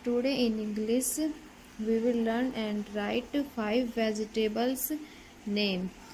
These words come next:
So let's start. First, we read and learn five vegetables name. First, B R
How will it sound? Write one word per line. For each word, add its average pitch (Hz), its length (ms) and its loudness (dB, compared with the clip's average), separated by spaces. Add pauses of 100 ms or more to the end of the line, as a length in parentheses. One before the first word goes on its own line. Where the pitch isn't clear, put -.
(160)
So 220 200 -2
let's 214 340 2 (120)
start. 226 600 0 (200)
First, 247 340 0
we 226 260 2
read 226 300 2
and 202 420 -2
learn 285 440 -2 (440)
five 226 260 2
vegetables 214 1000 0
name. 170 420 0 (560)
First, 233 440 0 (1200)
B 240 360 2 (480)
R 208 400 0